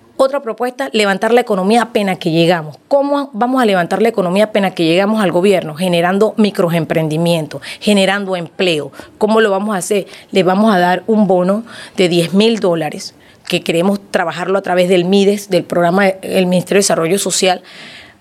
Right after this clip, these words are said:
para microemprendedores, modelos de negocios supervisados, capacitados, con seguimiento de que eso funcione. No lo que está pasando en la ampime hoy día, que dan capital semillas, que nadie le da seguimiento, que la gente no,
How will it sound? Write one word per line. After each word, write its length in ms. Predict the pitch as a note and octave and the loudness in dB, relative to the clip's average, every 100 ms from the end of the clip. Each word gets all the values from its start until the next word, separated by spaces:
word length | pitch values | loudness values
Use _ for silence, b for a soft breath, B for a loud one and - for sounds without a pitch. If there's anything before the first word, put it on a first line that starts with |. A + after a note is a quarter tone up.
| _ | _
para 380 | A#3+ A3 A3 A3 A#3+ | -4 -2 -2 -2 0
microemprendedores, 1200 | B3 C#4+ C#4+ C#4+ C4+ G#3 F#3 E3 E3+ E3+ D3+ F#3 | 2 2 2 2 2 -4 -4 -2 2 2 2 2
modelos 540 | A3+ A3 A#3 C4 C4+ | 4 4 4 4 4
de 140 | A3+ | 2
negocios 680 | F3+ E3+ F3+ G3 E3+ - A#2+ - | 0 0 4 4 2 -8 -16 -8
supervisados, 1040 | - G3 F#3+ F#3 F3 E3 - A#3 A#3 A#3+ | -2 -2 -2 -6 -8 -8 -2 0 0 -2
capacitados, 800 | A#3 F3+ - E3 D#3+ G#3 G#3+ A3+ | -4 -8 -8 -10 -8 -2 0 0
con 200 | A3+ F3 | -4 -6
seguimiento 640 | - D#3+ E3+ G#3 A3+ A#3+ G#3 | -6 -4 0 2 4 2 2
de 120 | F3+ | 0
que 180 | F3 F#3 | 2 2
eso 180 | A3+ | 2
funcione. 600 | G#3+ F3+ D#3+ F#3 F#3 D#3+ - B B | -2 -2 -4 0 0 -2 -6 B B
No 140 | C4+ C#4 | 2 4
lo 120 | C4 | 2
que 80 | G3+ | -2
está 220 | G3+ G3 | -8 -6
pasando 380 | G3+ G3+ G3 G3+ | -6 -2 0 2
en 80 | F#3+ | 2
la 60 | |
ampime 380 | F3 F#3 F#3 F#3 | 0 -2 0 2
hoy 120 | F3 | 2
día, 380 | F3+ B3+ F3 D3 B B B | 2 2 0 -4 B B B
que 140 | G3 | 2
dan 160 | F#3 F#3 | 2 0
capital 480 | G#3+ G#3 F3+ F#3+ F#3+ | -4 -6 -4 -2 -2
semillas, 460 | G3 F#3+ G#3 G3+ | -2 0 0 0
que 160 | G3+ F3+ | 0 -2
nadie 280 | F#3+ F#3+ F#3 | 0 2 2
le 100 | F3 | 2
da 120 | F3 | 0
seguimiento, 640 | G3 E3+ E3 G3 G3 G3 | 0 -2 0 2 2 0
que 120 | - E3 | 0 0
la 100 | D#3+ | 0
gente 280 | F#3 F3+ | 0 2
no, 220 | F#3 F#3+ | 2 2